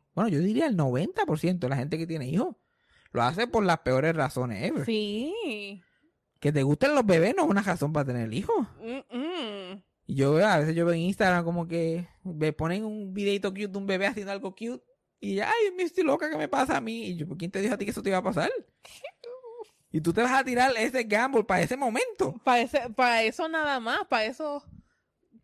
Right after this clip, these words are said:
Speaker 1: Para esos dos años, tres.
Speaker 2: Ajá. Como si no creciera.
Speaker 1: Para ponerlo en jopita. Y entonces ya, ya empezamos con el trauma, porque lo quieres poner en jopita.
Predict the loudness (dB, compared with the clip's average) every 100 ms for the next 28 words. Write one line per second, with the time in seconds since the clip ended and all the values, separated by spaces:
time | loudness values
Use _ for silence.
0 | -10 -6 -2 0 0 0 0 -2 -2 -2
1 | -2 -2 0 0 -2 -6 -2 -2 -4 -6
2 | -10 -16 _ _ _ _ _ _ _ -6
3 | -2 0 0 2 2 0 2 2 2 2
4 | 2 2 2 2 2 2 0 0 0 0
5 | -2 -4 -2 0 0 -2 -4 0 2 2
6 | 2 -2 -2 -4 -4 -4 -4 0 0 0
7 | -2 -2 -2 -2 -4 -4 -4 -4 -4 -2
8 | -2 -2 0 0 0 -4 -12